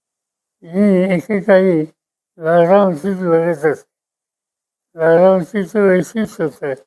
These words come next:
आज नाही, पन्नास एक वर्षापूर्वी, की म्युन्सिपाल्टीची निवडणूक आली की लोक वाट बघायचे.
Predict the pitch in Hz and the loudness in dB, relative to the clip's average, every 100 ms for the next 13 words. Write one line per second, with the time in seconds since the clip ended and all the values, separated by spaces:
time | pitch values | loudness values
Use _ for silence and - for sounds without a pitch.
0 | _ _ _ _ 165 180 185 190 156 151 | _ _ _ _ -2 0 2 2 0 -4
1 | _ _ _ _ 180 170 185 170 170 180 | _ _ _ _ -10 -4 -2 -2 -2 -2
2 | 175 160 - 180 151 165 147 135 131 _ | 0 -2 -4 -8 -4 -4 -4 -4 -6 _
3 | _ _ _ _ _ _ _ _ _ 202 | _ _ _ _ _ _ _ _ _ -6
4 | 185 185 185 - 247 240 220 196 220 196 | 0 0 0 0 2 4 4 0 -6 -8
5 | - 208 196 196 196 202 185 185 185 165 | -8 -6 -2 -2 -2 -4 2 2 2 -4
6 | 151 _ _ _ _ _ _ _ 202 202 | -6 _ _ _ _ _ _ _ -6 -2
7 | 208 175 185 190 202 175 151 131 123 - | -2 2 4 4 4 0 0 -2 -8 -14